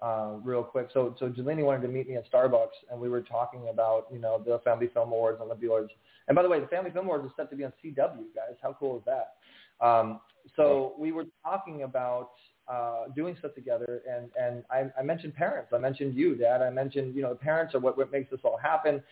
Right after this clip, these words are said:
Speaker 1: We need to honor the parents, and, and basically came up with the concept of the, of the Parent Award, you know, the, and, and, and Jelini did it. He, he didn't talk about it. He walked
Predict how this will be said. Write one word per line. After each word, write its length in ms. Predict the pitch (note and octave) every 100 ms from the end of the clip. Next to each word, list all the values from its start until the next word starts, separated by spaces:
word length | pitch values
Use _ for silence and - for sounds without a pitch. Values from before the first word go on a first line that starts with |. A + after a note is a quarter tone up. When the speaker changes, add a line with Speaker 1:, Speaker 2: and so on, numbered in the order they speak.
| _ -
Speaker 1:
We 100 | D3
need 140 | C#3+
to 100 | C3
honor 260 | C3 D3+ D3+
the 80 | C3+
parents, 480 | C#3 D3 D3 C#3+ - _ _ _ -
and, 260 | C3+ C3 C3
and 320 | C3+ C3 C3 B2+ B2
basically 520 | D3+ F#3 F#3 D#3 D3 A#2+ C#3+ -
came 220 | E3 D#3
up 100 | D3
with 120 | C#3+
the 60 | C#3
concept 440 | D3 C#3 C#3 C#3
of 140 | C#3 C3+
the, 60 |
of 200 | C3 C3+
the 60 | C#3+
Parent 260 | F3+ A#3+
Award, 280 | C#3 A2+ - -
you 80 | B2+
know, 120 | B2+
the, 240 | C3 B2 _ _ _ C3+
and, 180 | C#3 C#3
and, 200 | C#3+ D3 -
and 140 | D3
Jelini 460 | C#3+ D#3+ F3+ E3 D3+
did 140 | A#3
it. 80 | - - _
He, 180 | D#3+ D#3+
he 120 | E3 F3+
didn't 200 | G3 G3
talk 260 | D#3 -
about 300 | F3 C#3+ C#3
it. 100 | F3+
He 80 | F#3
walked 400 | F3 G3+ D#4+ -